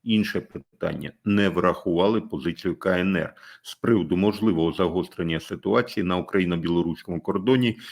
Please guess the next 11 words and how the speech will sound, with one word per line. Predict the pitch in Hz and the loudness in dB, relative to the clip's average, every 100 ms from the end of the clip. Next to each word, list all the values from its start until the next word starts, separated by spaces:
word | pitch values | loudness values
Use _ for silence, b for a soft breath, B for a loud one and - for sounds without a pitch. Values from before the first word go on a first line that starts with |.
| B - | B 2
і | 180 | 4
можливості | 170 165 135 139 139 101 92 - 107 | 8 6 6 6 6 6 4 0 -4
втягнення | 95 - 110 82 90 92 95 95 - - - | -2 4 4 4 0 0 2 2 0 -8 -6
безпосередньо | 87 104 - 120 104 117 110 101 82 85 82 | 0 0 2 -2 0 2 6 6 4 -2 -6
Збройних | 78 85 101 92 87 | -4 0 2 2 -2
сил | - 87 | -4 -2
Республіки | 87 87 - 82 85 - 90 | -2 -4 -8 -8 -8 -8 -12
Білорусь | 82 82 95 98 143 - b b b b - | -8 -2 2 2 0 -2 b b b b 4
у | 139 143 - - - _ _ _ _ _ _ _ _ _ | 10 10 8 -2 -20 _ _ _ _ _ _ _ _ _
військове | 95 113 113 - 101 87 | 0 2 2 4 4 4
протистояння | - 90 - 95 - 98 98 110 117 92 - | 0 -6 -2 -4 -2 0 4 4 2 -4 -6